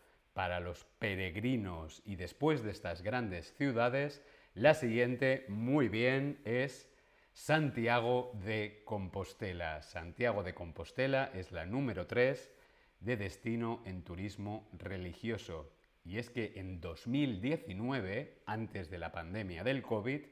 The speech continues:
habían llegado a la última etapa, a la meta del Camino de Santiago, o sea,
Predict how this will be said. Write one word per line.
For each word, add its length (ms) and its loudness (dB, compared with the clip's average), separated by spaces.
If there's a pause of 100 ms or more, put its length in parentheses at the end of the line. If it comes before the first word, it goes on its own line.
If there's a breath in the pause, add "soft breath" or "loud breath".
(540 loud breath)
habían 480 4
llegado 560 0
a 140 0
la 240 -2
última 640 2
etapa, 760 -2
a 120 -4
la 240 -4
meta 800 -2 (260 soft breath)
del 300 -6
Camino 420 0
de 140 -4
Santiago, 680 0
o 60 -14
sea, 240 -10